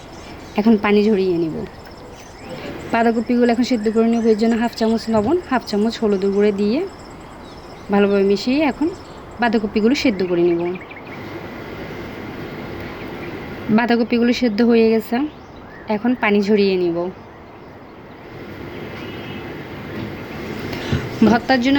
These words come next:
যে পেঁয়াজ কুচিগুলো নিয়েছি, পেঁয়াজ কুচিগুলো তেলে ভেজে নিব এবং শুকনো মরিচগুলো তেলে ভেজে নিব। এখন ভর্তা তৈরি করার পালা। এর জন্য শুকনো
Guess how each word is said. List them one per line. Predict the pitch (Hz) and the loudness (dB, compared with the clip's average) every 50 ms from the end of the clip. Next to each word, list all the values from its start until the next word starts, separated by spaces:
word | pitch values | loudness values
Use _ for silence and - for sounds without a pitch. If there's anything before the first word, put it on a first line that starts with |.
| 277 247 | 4 4
যে | 254 247 240 | 2 2 2
পেঁয়াজ | 247 233 233 226 - | 2 2 2 0 0
কুচিগুলো | - 240 220 - 233 220 233 247 240 240 | -2 -2 0 2 2 2 2 2 2 2
নিয়েছি, | 240 240 - - 277 - | 2 2 0 0 -2 2
পেঁয়াজ | - 220 214 208 - 208 | 2 2 2 2 2 2
কুচিগুলো | 202 208 208 214 208 208 226 226 240 302 - - | 2 4 4 4 4 4 4 4 4 2 0 0
তেলে | - 214 202 208 208 196 | 2 2 4 4 4 4
ভেজে | 214 190 196 202 190 | 4 4 4 2 2
নিব | 180 170 170 170 175 170 - - - - - - - - - - - - - - - - - - - - - - - - - - - - - - - - - - - - - - - - - - 190 | 2 0 0 -2 -4 -6 -8 -14 -20 -20 -20 -20 -20 -20 -20 -20 -20 -20 -20 -20 -18 -16 -16 -16 -16 -16 -18 -18 -18 -18 -16 -16 -14 -14 -14 -12 -12 -12 -12 -12 -12 -12 -12 -12 -12 -10 -6 0 2
এবং | 202 214 226 - | 4 4 4 2
শুকনো | 233 - 220 226 220 | 0 0 2 4 4
মরিচগুলো | 214 214 214 214 202 220 220 226 214 | 6 6 4 4 4 4 2 2 2
তেলে | 220 208 208 208 214 | 2 2 4 4 4
ভেজে | 214 196 208 214 214 | 4 4 4 2 2
নিব। | 214 214 247 330 349 - - - - - - - - - - - - - - - - - - - 220 | 2 0 0 -2 -4 -6 -10 -20 -20 -20 -20 -20 -20 -20 -20 -18 -14 -14 -12 -12 -12 -6 -2 0 2
এখন | 208 233 247 240 | 4 6 6 6
ভর্তা | 233 226 226 - 208 202 | 6 4 2 0 0 2
তৈরি | 220 214 208 208 202 | 4 4 4 4 2
করার | 190 185 185 175 - | 0 0 -2 -2 -2
পালা। | 165 151 - - - - - - - - - - - 220 220 | -4 -4 -4 -6 -10 -14 -20 -20 -20 -20 -20 -4 0 2 2
এর | 214 196 - 226 | 2 2 4 4
জন্য | 226 220 220 220 226 285 359 - - - - - - - - - - - - - - - - - - - | 6 6 6 4 2 0 -2 -6 -12 -20 -20 -20 -20 -20 -20 -20 -20 -20 -20 -20 -20 -20 -20 -20 -18 -2
শুকনো | - 240 220 214 226 | 0 0 2 6 6